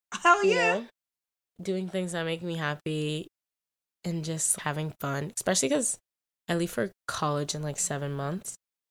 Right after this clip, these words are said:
Speaker 2: So, and I am counting down.
Speaker 1: You be so flip-floppy. If somebody get excited about you leaving, you're like, "Eh,
Speaker 2: When
Speaker 1: not
Speaker 2: you
Speaker 1: too
Speaker 2: get
Speaker 1: much."
Speaker 2: excited about me leaving, 'cause
Speaker 1: So
Speaker 2: you already plan to take over my room and
Speaker 1: I'm putting a beanbag in here.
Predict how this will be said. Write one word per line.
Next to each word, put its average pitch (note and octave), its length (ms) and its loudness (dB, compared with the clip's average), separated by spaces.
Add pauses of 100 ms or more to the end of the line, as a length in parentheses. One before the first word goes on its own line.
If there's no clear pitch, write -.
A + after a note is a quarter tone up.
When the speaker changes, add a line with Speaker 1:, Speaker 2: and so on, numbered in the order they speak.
(220)
Speaker 2:
So, C#3+ 720 2 (380)
and E3 80 2
I D#3+ 80 2
am D3+ 220 2
counting D3 360 -2
down. D3 340 -4 (960)
Speaker 1:
You G4+ 160 6
be C5 120 2
so G#3+ 180 4
flip-floppy. D3+ 640 -4 (280)
If G#3 120 0
somebody D#4 260 6
get C4 140 0
excited G#3+ 340 0
about G3 200 0
you F#3 80 -4
leaving, F#3+ 280 -2
you're - 120 4
like, C#3 260 -8
"Eh, A#3 200 2 (140)
Speaker 2:
When A3 240 10
Speaker 1:
not A3+ 140 6
Speaker 2:
you C#4 160 6
Speaker 1:
too D#4 60 4
Speaker 2:
get C4 120 12
Speaker 1:
much." A#3 80 12
Speaker 2:
excited A3 280 6
about F#3+ 160 4
me G3+ 100 2
leaving, F#3+ 240 0
'cause G#3+ 100 4
Speaker 1:
So A3 140 8
Speaker 2:
you A#3 140 6
already A3+ 380 8
plan G3+ 260 4
to G3+ 100 -6
take G3 220 0
over F#3+ 160 2
my F3+ 120 2
room F#3+ 280 4
and E3+ 240 0 (400)
Speaker 1:
I'm B3+ 140 4
putting E4 160 4
a D#4 40 -6
beanbag F#3+ 640 -4
in F#3 60 0
here. F#3 500 -4